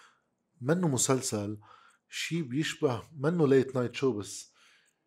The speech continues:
في شي ك-، هيك كنت قاعد وعم تحكي مع الكاميرا، آه، برنامج ساخر وكأنه. قديش هذا الشي،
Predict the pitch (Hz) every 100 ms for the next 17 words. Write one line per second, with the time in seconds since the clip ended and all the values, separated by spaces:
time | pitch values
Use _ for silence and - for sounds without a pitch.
0 | _ - 131 - 180 - - 135 139 143
1 | - 117 - 127 127 151 151 135 135 131
2 | 113 110 104 _ _ 147 - 131 117 110
3 | 104 135 127 117 113 110 113 - 120 98
4 | 98 98 113 110 113 107 _ _ _ _
5 | _ _ _ _ _ - 113 135 160 -
6 | 156 156 156 110 104 98 131 120 104 85
7 | _ _ _ _ - 135 110 175 196 156
8 | 160 135 - - 156 151